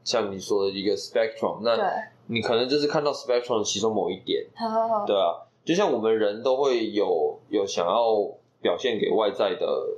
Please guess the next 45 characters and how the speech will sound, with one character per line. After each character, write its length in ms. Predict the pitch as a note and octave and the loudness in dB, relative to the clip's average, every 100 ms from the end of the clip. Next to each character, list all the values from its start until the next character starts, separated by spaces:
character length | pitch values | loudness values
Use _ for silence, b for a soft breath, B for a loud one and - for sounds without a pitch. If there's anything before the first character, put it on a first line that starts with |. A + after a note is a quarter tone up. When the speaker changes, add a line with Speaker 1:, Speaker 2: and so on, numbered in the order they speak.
| - - - | -12 -20 -4
Speaker 1:
的 100 | G2+ | -4
一 160 | G2 G2 | -2 -2
面 260 | A2+ A2+ - | 2 2 2
跟 200 | G#2+ G2+ | 0 0
Speaker 2:
是 80 | B3+ | 0
social 400 | C4 C4 C4+ B3+ | 0 0 0 0
media，reality 840 | B3 - G#3 A#3 C#4+ C4+ A#3 F#3 | 0 2 4 4 4 0 -4 -2
跟 360 | G3 G#3+ A3+ - | -2 0 -4 -4
Speaker 1:
对， 160 | - F#3 | 0 2
对， 160 | F3+ F3+ | 4 4
对， 140 | F3+ | 2
你 100 | D#3 | 2
想 200 | D#3 C3+ | 2 4
要 240 | E3+ D#3+ C#3+ | 4 2 0
你 120 | C#3 | 2
的 60 | C#3 | 2
I 200 | D3+ E3+ | 2 0
G 340 | E3 F3 F3+ | -4 -4 -2
就 60 | E3 | 2
是， 100 | F3 | 2
哇， 320 | C3 D3+ C3+ | 2 2 2
哎， 140 | D3 D#3+ | 0 -2
今 120 | D#3+ | -2
天 80 | D#3+ | 0
来 120 | D#3 | 0
po 240 | - E3 D#3 | 0 0 2
一 20 | |
个 140 | D3+ | 2
照 160 | D3+ D3 | 2 0
片， 200 | D3 D3+ | 2 2
来， 80 | D3 D3+ - | 2 0 -2
哦， 300 | C#3 C#3 A#2+ | 0 2 2
flex， 600 | - D3+ C3+ - - - | 0 0 0 -2 -6 -2
收 160 | D#3+ D3+ | 0 0
小 260 | D3 A2 G#2 | 2 2 0
腹， 240 | - C3 | 0 0
Speaker 2:
对。 80 | A2 | 4
Speaker 1:
然 100 | G#2 | 4
后 220 | B2 C3 | 4 2
回 180 | B2+ B2 | 2 2
到 160 | C3+ | 2
家 180 | B2+ B2+ | 2 2
就 140 | B2+ C3 | 4 2
一 60 | |
个 140 | A#2+ | 2